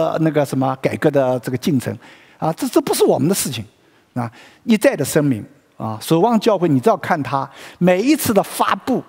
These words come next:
可见这个层次的成熟是达到了中国教会史上前所未有的高度。我们下面看，政府并不是不寻常的，就是说，第四点就是令人极其担忧的是什么呢？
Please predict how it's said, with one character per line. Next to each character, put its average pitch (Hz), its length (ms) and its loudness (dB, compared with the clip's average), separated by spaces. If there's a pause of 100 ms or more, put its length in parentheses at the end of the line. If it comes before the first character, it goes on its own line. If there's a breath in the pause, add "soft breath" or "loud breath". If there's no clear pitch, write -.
(160)
可 - 180 -2
见 170 300 0 (160)
这 202 140 -4
个 160 100 0
层 147 380 0
次 - 120 -4
的 160 80 -2
成 123 240 -4
熟 135 160 -6
是 127 120 -6
达 147 200 0
到 185 140 0
了 156 80 0
中 220 220 -2
国 190 80 0
教 151 180 0
会 147 100 -4
史 110 220 -6
上 123 180 -4 (800 soft breath)
前 190 220 0
所 170 120 2
未 156 120 2
有 123 60 0
的 - 80 -10
高 113 180 -6
度。 113 100 -16 (1000 soft breath)
我 - 80 -4
们 156 80 2
下 196 100 4
面 156 120 0
看， 143 200 -4 (920 soft breath)
政 269 120 6
府 254 120 4
并 277 160 4
不 254 80 2
是 247 80 6
不 247 160 -2
寻 220 200 2
常 196 160 4
的， 175 80 -2
就 175 120 0
是 151 140 -2
说， 147 220 0 (260)
第 240 120 4
四 190 220 -2
点 135 180 0
就 131 80 -4
是 123 140 -4
令 226 220 2
人 160 160 2
极 202 100 -4
其 160 140 -2
担 143 200 0
忧 147 140 2
的 135 60 -2
是 123 120 -8
什 104 160 -6
么 101 100 -8
呢？ 113 120 -8